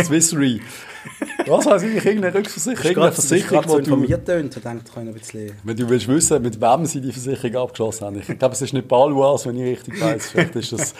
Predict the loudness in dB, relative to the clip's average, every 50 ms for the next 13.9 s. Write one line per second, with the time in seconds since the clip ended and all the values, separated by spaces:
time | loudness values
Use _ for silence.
0 | -14 -14 0 4 6 6 6 6 6 4 6 6 6 4 4 0 -2 -2 2 2
1 | 4 6 6 4 4 4 2 2 0 -2 -6 -8 -8 -12 -20 -20 -20 -20 -20 _
2 | _ -6 -4 -2 -2 -4 0 0 0 0 0 0 -2 0 0 -2 -2 -2 -6 -10
3 | -6 -2 -2 -2 -2 -2 -2 -2 -2 -4 -6 -8 -8 -8 -8 -10 -10 -10 -10 -10
4 | -10 -10 -12 -8 -6 -4 -4 -4 -6 -8 -12 -12 -12 _ _ _ -14 -12 -8 -2
5 | 2 4 6 6 6 4 4 4 4 6 6 4 4 4 4 4 2 0 -4 -4
6 | -2 -2 0 0 -2 -4 -6 -10 _ _ _ 0 2 4 4 4 2 2 0 -2
7 | 0 2 2 2 2 0 -2 -2 -2 2 2 2 2 2 0 0 0 0 0 -2
8 | -6 -6 -4 -4 -4 -4 -2 -2 -4 -4 -4 -6 -10 -18 _ _ _ 0 2 2
9 | 2 0 0 0 0 0 2 2 4 4 4 2 0 -2 -4 2 4 4 4 2
10 | 0 -6 -4 -6 -6 -4 -6 -10 -12 -12 -16 _ _ 0 4 4 4 4 4 4
11 | 4 4 4 4 2 2 2 2 0 0 0 0 0 -2 -4 -4 -4 2 2 2
12 | 2 2 -2 -6 -4 -4 -4 -4 -4 -4 -6 -4 -6 -4 -4 -2 -2 0 0 -2
13 | -4 -4 -4 -4 -4 -6 -6 -6 -10 -10 -8 -2 0 0 0 0 -2 -4